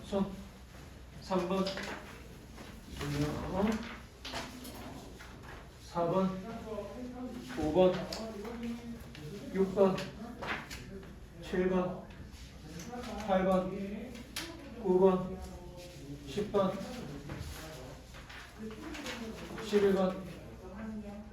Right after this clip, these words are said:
십이 번. 십삼 번. 십사 번. 십오 번.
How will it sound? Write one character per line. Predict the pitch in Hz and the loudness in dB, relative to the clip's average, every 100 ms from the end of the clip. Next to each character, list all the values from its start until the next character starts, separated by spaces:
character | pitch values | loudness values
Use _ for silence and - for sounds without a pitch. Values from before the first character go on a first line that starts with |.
| 208 208 208 - - - | -10 -8 -10 -10 -10 0
십이 | 190 170 | 2 2
번. | 160 175 156 - - - - - - - 147 190 190 196 | 2 2 0 -6 -10 -10 -10 -12 -12 -10 -6 -6 -6 -4
십삼 | - 214 202 170 | -2 0 2 2
번. | 170 170 - 143 143 - 208 220 240 269 277 - - | 2 2 -2 -6 -8 -8 -8 -8 -8 -8 -8 -10 -6
십사 | 202 - 170 | -4 6 6
번. | 165 165 151 220 - - - - - - - - | 8 4 0 -2 -4 -6 -12 -16 -16 -12 -10 -6
십오 | - 190 180 | 2 6 8
번. | 170 - - | 6 4 0